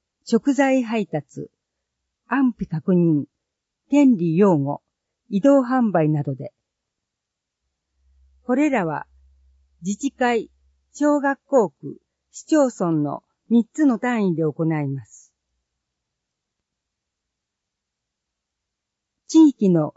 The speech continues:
各種機関や団体が連携し、地域の特性を分析しながら、どんな支援があれば住み慣れた地域で暮らし続けられるかを話し合い、住民同士の助け合いの支援から、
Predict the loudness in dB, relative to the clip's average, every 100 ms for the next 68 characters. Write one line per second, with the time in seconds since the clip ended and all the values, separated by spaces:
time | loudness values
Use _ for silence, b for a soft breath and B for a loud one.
0 | _ -4 -4 -4 -6 -6 -6 -4 -2 0
1 | -2 0 -2 -2 -4 -4 -2 -2 0 0
2 | 0 -2 -4 -4 -8 -10 -12 _ _ _
3 | _ 4 6 6 4 2 0 -6 0 4
4 | 6 4 4 2 2 2 -2 -2 -2 -2
5 | 0 -2 -4 -8 _ _ _ _ 2 4
6 | 6 2 0 0 2 2 2 0 -2 -2
7 | -6 -2 4 4 4 2 0 -2 -2 -4
8 | -4 -2 -2 -2 -2 -4 -4 -6 -4 -4
9 | -2 0 0 -2 -4 -6 -8 -6 -4 -4
10 | -4 -8 -8 -10 -16 _ _ _ _ _
11 | _ -10 0 4 6 8 6 6 2 2
12 | 0 0 -2 -8 0 2 4 2 0 -2
13 | -2 0 -2 -4 -8 -10